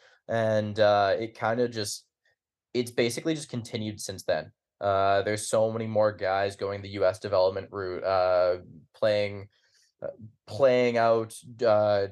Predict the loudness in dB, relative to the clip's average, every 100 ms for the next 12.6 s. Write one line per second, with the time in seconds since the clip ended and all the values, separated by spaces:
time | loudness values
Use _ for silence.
0 | -8 -4 -4 -2 -4 -4 -4 -2 -2 -4
1 | -6 -4 -4 -2 2 2 0 -6 -8 -4
2 | -2 -2 -6 -8 -4 -2 -2 -2 2 2
3 | 0 -4 -8 -4 -6 -6 -4 0 0 0
4 | -2 -4 -8 -2 0 0 -4 -8 -8 -14
5 | -16 _ _ -16 -4 2 2 4 2 2
6 | -2 -6 0 2 2 0 -2 -2 -2 -4
7 | -8 _ _ -10 -6 -2 -4 0 0 2
8 | 0 -2 -2 -2 _ 2 2 0 -4 -6
9 | -6 -8 -10 -8 -2 0 0 -2 -6 _
10 | _ _ _ _ _ _ _ -10 -10 -6
11 | -2 0 -2 -8 -12 -4 0 0 0 -6
12 | -14 -6 2 2 2